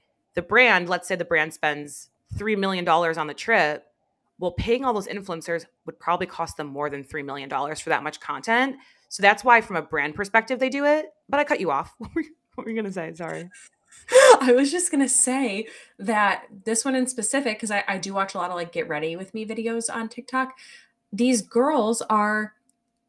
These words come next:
Speaker 2: on the Tarte trip using other brands of makeup.
Speaker 1: Yes.
Speaker 2: And
Speaker 1: Okay.
Speaker 2: that blows my mind a little bit.
Speaker 1: I've seen this too. And I wonder, like, okay, I'm assuming that it's not in their contract. Like, if they're doing, like, a get ready with me,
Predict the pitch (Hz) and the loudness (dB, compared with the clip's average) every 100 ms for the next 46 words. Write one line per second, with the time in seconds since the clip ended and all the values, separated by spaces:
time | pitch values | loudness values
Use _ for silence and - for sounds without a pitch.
0 | _ _ _ _ _ 247 311 302 302 - | _ _ _ _ _ 6 8 6 2 4
1 | 294 247 - 359 403 208 226 262 302 - | 4 4 2 0 2 4 4 6 4 6
2 | - 202 240 269 220 214 233 247 233 202 | 6 8 8 6 4 4 6 6 6 2
3 | 202 202 466 - - - - 220 262 320 | 0 0 2 4 2 0 -6 0 2 2
4 | 415 349 214 - - - 339 294 311 359 | 2 2 0 -4 -4 6 8 8 6 6
5 | - 453 480 494 494 494 403 233 285 339 | 4 6 8 8 6 2 2 0 0 -2
6 | 254 175 165 - - - - - 190 180 | -2 -2 -4 -6 -12 -12 -6 4 6 6
7 | 196 - 302 330 - - 269 196 208 170 | 4 0 0 0 -2 -2 2 4 4 2
8 | 185 277 370 - 185 - 160 147 180 - | 2 4 4 2 0 -2 0 0 0 -4
9 | - 262 277 147 160 165 156 165 160 147 | -2 0 2 0 0 -2 0 -2 -4 0
10 | 151 175 202 175 - 175 165 156 170 - | 0 2 0 -2 -2 -4 -4 -4 -4 -4
11 | 185 208 269 294 185 196 170 156 165 143 | 0 2 2 -2 -4 -4 -4 -4 -6 -10
12 | 147 147 | -12 -14